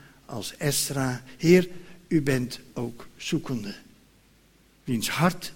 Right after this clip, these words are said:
volkomen naar u uitgaat. En daarom, Heer, heeft u ons aan elkaar gegeven om ons te wortelen, omdat we u hebben aangenomen, en elkaar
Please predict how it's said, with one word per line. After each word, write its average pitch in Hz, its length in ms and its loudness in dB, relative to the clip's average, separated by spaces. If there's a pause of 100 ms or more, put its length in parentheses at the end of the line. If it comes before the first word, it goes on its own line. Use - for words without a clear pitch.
volkomen 147 920 -4 (120)
naar 95 460 -10
u 123 280 -10 (200)
uitgaat. - 480 -14 (1400)
En 113 140 -12
daarom, 147 380 2
Heer, 151 300 6
heeft 143 300 2
u 151 60 -2
ons 131 220 -2
aan 120 100 -2
elkaar 113 300 -2
gegeven 151 680 0 (720)
om 139 240 0
ons 117 340 0
te - 160 -8
wortelen, 180 520 -2 (680)
omdat 139 340 0
we 147 80 -2
u 127 100 2
hebben 123 200 -2
aangenomen, 117 800 -6 (580)
en 131 180 0
elkaar 117 440 -2